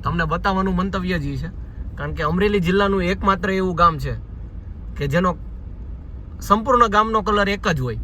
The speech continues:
આ ગામની ટોટલ વસ્તી હજાર જ છે, પણ તો પણ આ ગામ સમૃદ્ધ ગામ છે. તમને વ્લોગ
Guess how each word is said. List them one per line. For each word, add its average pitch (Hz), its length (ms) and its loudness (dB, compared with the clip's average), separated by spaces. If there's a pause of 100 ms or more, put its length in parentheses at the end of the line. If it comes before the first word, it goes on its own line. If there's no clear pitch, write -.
(500)
આ 156 80 -2
ગામની 220 340 2
ટોટલ 214 380 2
વસ્તી 226 500 -2 (240)
હજાર 196 360 4
જ 135 80 -12
છે, 160 180 -4 (1160)
પણ 160 120 -4
તો 190 220 -2
પણ 220 200 2
આ 214 100 2
ગામ 196 200 0
સમૃદ્ધ 190 460 2
ગામ 160 280 0
છે. 120 160 -8 (2000)
તમને 180 260 -4
વ્લોગ 175 480 -2